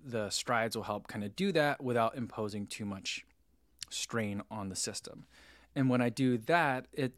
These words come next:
I usually have it set up on my watch. So it'll be like, if it's a ten mile run that day or a six mile run, I'll do most of the run. So let's say it's a six mile run. I'll do, like, first four miles, easy. And then I'll have my watch set up to do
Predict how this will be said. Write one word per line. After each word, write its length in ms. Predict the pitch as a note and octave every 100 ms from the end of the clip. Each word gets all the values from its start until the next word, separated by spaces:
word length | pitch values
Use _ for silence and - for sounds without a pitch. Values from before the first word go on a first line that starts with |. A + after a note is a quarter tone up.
| -
I 80 | B2+
usually 320 | C#3 C3+ C3+
have 160 | B2+
it 120 | B2 -
set 180 | B2+
up 160 | A#2 -
on 80 | A2+
my 140 | G#2+
watch. 340 | G#2+ A2+ B2+ -
So 140 | A2
it'll 120 | G#2
be 140 | F#2+ G#2
like, 320 | G2 G2 -
if 140 | -
it's 140 | G#2+ G#2+
a 60 |
ten 280 | - - G2+
mile 240 | G2 F#2 F#2
run 220 | G#2 A#2
that 160 | A#2
day 180 | A#2+ A2+
or 140 | G#2 E2+
a 100 | -
six 260 | B2 -
mile 220 | A#2 A2+
run, 320 | A2+ A2+ A2+ - - - - -
I'll 60 | C3+
do 180 | B2 B2
most 460 | B2 C#3 D#3 -
of 80 | F3+
the 100 | E3
run. 400 | C3 A2+ A2+ B2+ - _
So 120 | -
let's 160 | G#2+ -
say 80 | A2
it's 100 | G2+
a 40 |
six 220 | - -
mile 200 | A2 G#2
run. 200 | G#2+ G#2+ A#2
I'll 80 |
do, 100 | G#2+
like, 200 | G#2 G2+ - _
first 400 | - - C3+ -
four 200 | - D3+
miles, 440 | C#3+ C#3+ D3 D3 -
easy. 420 | B2+ A#2 A#2+ D3 D3+ - - - - -
And 100 | B2+
then 60 | A#2+
I'll 80 |
have 160 | A#2 A2+
my 100 | A2+
watch 340 | A2 G#2+ -
set 200 | - A2+
up 100 | A2 -
to 120 | G#2
do 360 | A2 G#2+ G#2